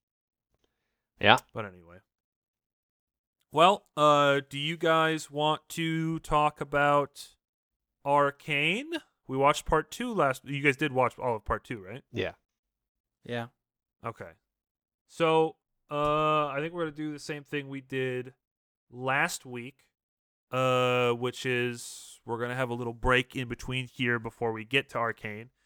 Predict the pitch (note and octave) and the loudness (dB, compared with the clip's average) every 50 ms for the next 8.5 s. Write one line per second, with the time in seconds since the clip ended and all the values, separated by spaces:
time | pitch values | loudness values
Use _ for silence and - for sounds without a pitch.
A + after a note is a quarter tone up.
0 | _ _ _ - B2+ A#2+ - D3+ D3 D3 C3+ C#3 C#3 C3 C3 B2+ B2+ B2+ B2 B2 | _ _ _ -18 -14 -8 -2 0 0 0 0 -2 -2 2 2 4 4 2 0 -2
1 | B2 B2 A#2+ A#2 A#2 A2+ A2+ A2+ A2+ A2+ A2 A2+ A2+ A2+ G#2 G#2+ G#2 G#2 G#2 - | -4 -6 -6 -8 -8 -6 -6 -6 -8 -8 -10 -10 -10 -10 -8 -8 -8 -8 -8 -10
2 | - _ _ _ _ _ _ _ _ _ - A#2+ C#3 D3+ - - C#3+ C3 B2+ B2 | -14 _ _ _ _ _ _ _ _ _ -12 -10 -10 -8 -4 -2 -2 -2 -2 -4
3 | A#2 B2 C#3 C#3+ D3+ - _ _ - - C#3+ C#3+ C3+ - C#3 A#2+ A#2+ A#2 A2+ A#2 | -4 -4 -2 -2 -2 -4 _ _ -10 -8 -6 -6 -6 -6 -8 -10 -10 -8 -4 -4
4 | A#2 A#2 A2+ - _ _ - A#2 A#2 A2+ A2+ A2+ A2+ A2 A2+ A2+ _ _ _ _ | -2 -4 -4 -8 _ _ -8 -6 -4 -2 -2 -4 -4 -6 -10 _ _ _ _ _
5 | _ _ - C3 C3+ D3 - - F#3 - - D#3+ D3 D3+ - - E3 C#3+ C#3+ C#3 | _ _ -6 -2 -2 -2 -2 -4 -8 -4 -2 -2 -2 -2 -4 -6 -6 -6 -6 -6
6 | - - - B2 B2 B2 C3 B2+ - C#3 B2+ B2 A#2 A2 G#2 G2+ G#2+ B2 C#3+ D#3+ | -8 -6 -4 -2 -2 -2 -2 -4 -4 -4 -2 -2 -4 -6 -6 -4 -2 -2 -2 -4
7 | E3 D3+ C#3+ C3+ B2+ - C#3 B2+ A#2+ A2 A2 A2+ A2+ A2 - - G#2 G2 G2+ - | -6 -14 -14 -14 -10 -6 -4 -4 -4 -4 -4 -6 -6 -6 -6 -8 -8 -8 -10 -12
8 | _ - F#2+ F#2+ G#2 A#2 - - _ | _ -18 -16 -16 -16 -18 -20 -20 _